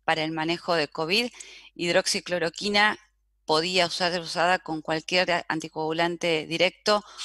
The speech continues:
Hoy lo cierto es que no se usa más para los pacientes con covid,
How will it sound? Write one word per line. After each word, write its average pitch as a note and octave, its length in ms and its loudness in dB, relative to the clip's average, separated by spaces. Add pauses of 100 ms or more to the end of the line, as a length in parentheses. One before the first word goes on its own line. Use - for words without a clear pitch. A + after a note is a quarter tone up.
Hoy D#3 120 4
lo D#3+ 120 0
cierto F3+ 340 -2
es F3 80 -6
que F3 240 2
no E3 180 2
se E3+ 180 -4
usa D#3+ 300 -4
más D#3 180 -2
para C#3+ 220 -2
los D3 140 -10
pacientes D#3 420 -4
con D3+ 220 -6
covid, F3+ 360 0